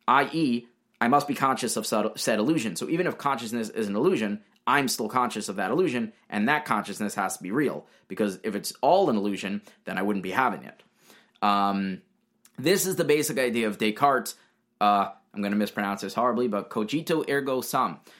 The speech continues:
which I think is some other language for "I think, therefore I am." Fortunately for mankind, I was not the first one to point out this flaw. Perhaps the greatest representation of this idea,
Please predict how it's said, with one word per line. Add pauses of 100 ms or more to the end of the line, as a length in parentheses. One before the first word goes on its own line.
(140)
which
I
think
is (180)
some
other
language
for
"I
think,
therefore
I
am." (460)
Fortunately
for
mankind, (1000)
I
was
not
the
first
one
to
point
out
this
flaw. (580)
Perhaps
the
greatest
representation
of
this
idea,